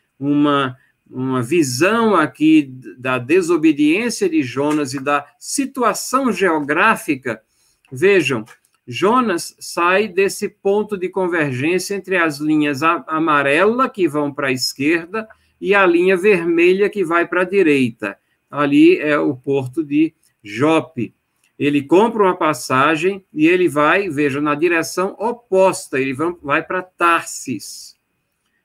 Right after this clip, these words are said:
né? E, é,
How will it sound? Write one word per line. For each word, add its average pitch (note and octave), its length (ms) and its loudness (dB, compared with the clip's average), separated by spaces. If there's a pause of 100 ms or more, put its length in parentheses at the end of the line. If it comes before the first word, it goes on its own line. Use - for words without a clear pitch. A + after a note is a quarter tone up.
(140)
né? D3+ 340 -2 (460)
E, D#3+ 520 6 (220)
é, B2+ 840 0